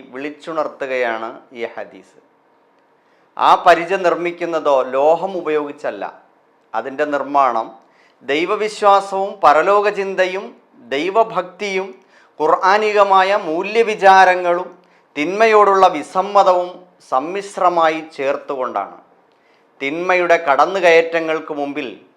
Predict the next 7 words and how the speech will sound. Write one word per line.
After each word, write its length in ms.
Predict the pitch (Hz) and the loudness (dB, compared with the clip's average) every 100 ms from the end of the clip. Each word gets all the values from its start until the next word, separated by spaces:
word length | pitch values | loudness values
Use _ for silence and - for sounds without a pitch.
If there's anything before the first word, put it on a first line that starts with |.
| _ _ _ 143 | _ _ _ -4
പ്രതിരോധമില്ലാതെ 1040 | 143 160 202 214 196 196 190 185 185 196 196 147 | -2 2 2 2 0 -2 4 6 6 4 -2 -4
കീഴടങ്ങി 560 | 175 196 196 185 175 175 - - | 2 4 4 2 -4 -8 -18 -4
സ്വയം 320 | 156 180 220 214 | 0 2 0 -2
നശിക്കാതെ 680 | 180 180 175 160 139 113 98 92 _ _ _ _ _ - | -2 -6 -4 2 2 0 -8 -14 _ _ _ _ _ -10
മനക്കരുത്തിൻ്റെ 1200 | 110 127 160 156 - 151 151 156 151 143 139 135 123 - - _ _ _ _ _ - | -6 -2 -2 0 0 2 0 -4 -6 -4 0 2 2 -2 -14 _ _ _ _ _ -2
പരിച 340 | 135 151 156 | -2 -2 -2
പിടിച്ചുകൊണ്ട് 760 | 160 151 139 - 143 131 131 | -2 -4 -12 -14 -10 -10 -8